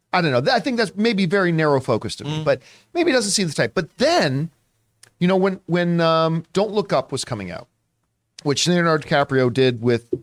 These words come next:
Speaker 1: a thousand other high-profile actors, including Jonah Hill.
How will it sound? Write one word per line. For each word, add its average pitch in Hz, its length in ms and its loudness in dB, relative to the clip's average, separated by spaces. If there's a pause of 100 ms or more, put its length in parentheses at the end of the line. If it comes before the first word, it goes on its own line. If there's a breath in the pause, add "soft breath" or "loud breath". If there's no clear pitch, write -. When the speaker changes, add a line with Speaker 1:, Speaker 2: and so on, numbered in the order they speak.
(180)
Speaker 1:
a - 80 -6
thousand 139 460 0
other 117 220 0
high-profile 117 680 0
actors, 104 340 -4 (280 loud breath)
including 240 400 0
Jonah 160 240 0
Hill. 117 200 -6